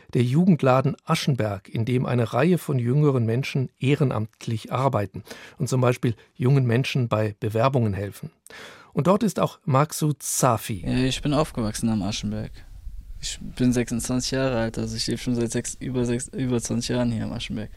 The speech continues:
Speaker 1: Maksuds Eltern kamen in den neunzigern aus Afghanistan hierher. Er klingt glücklich, denn er hat gerade am Tag vorher einen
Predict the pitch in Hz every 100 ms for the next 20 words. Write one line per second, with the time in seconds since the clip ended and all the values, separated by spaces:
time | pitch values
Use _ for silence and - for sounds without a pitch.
0 | - - 156 - 175 135 - 156 196 185
1 | 180 175 143 147 - 139 123 120 123 185
2 | 131 120 107 120 - 127 - 113 113 107
3 | - 95 95 95 92 101 - _ - -
4 | - _ _ - - 180 - 156 120 113
5 | 87 - 139 202 - _ - 101 113 -
6 | 101 110 165 165 117 - 113 139 - 139
7 | 139 139 - 113 107